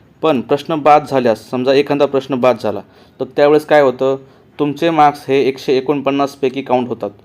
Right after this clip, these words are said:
म्हणजे जर एखादा मुला-, मुलगा कॅटेगरीमध्ये असेल तर त्याचे मार्क कसे काउंट होतात? एकशे एकोणपन्नास गुणिले पंचावन्न भागिले शंभर,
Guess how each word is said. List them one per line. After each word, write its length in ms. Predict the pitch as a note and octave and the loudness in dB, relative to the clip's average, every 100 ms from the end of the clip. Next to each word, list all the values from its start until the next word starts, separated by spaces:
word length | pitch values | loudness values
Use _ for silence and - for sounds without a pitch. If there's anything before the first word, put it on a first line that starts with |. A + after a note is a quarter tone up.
| _ _ _ - | _ _ _ -6
म्हणजे 180 | B2+ C3 D3 | -4 -2 0
जर 100 | D3+ | 2
एखादा 260 | D3+ D#3 | 2 0
मुला-, 200 | D#3 D#3 | 0 0
मुलगा 240 | C#3+ D3 C#3+ | -2 -2 -2
कॅटेगरीमध्ये 540 | C#3+ C#3 D3 D3 C#3 | 0 -2 -2 -2 -2
असेल 380 | B2+ C3 A2 - _ _ B2+ | -2 -2 -6 -10 _ _ -6
तर 40 | C#3 | -2
त्याचे 160 | C#3 | -2
मार्क 180 | D3+ D3 | 0 -2
कसे 220 | D3+ D3+ | -4 -6
काउंट 220 | D3+ C#3+ | -4 -4
होतात? 220 | C3+ C3+ C3+ - | -2 -2 -2 -4
एकशे 240 | B2 D3+ | -6 -2
एकोणपन्नास 640 | C#3 D3 C#3+ C#3+ C#3+ A#2+ - _ _ _ A#2+ | -2 -2 -2 -2 0 -2 -8 _ _ _ -6
गुणिले 240 | C#3 C#3+ | -2 0
पंचावन्न 640 | C#3 C3+ C3 C#3 C#3+ C#3 A2+ | 0 -2 0 0 0 -2 -6
भागिले 380 | A#2+ B2 C3 C3+ | -6 -2 -4 -2
शंभर, 380 | - A#2+ G#2 | -2 -2 -4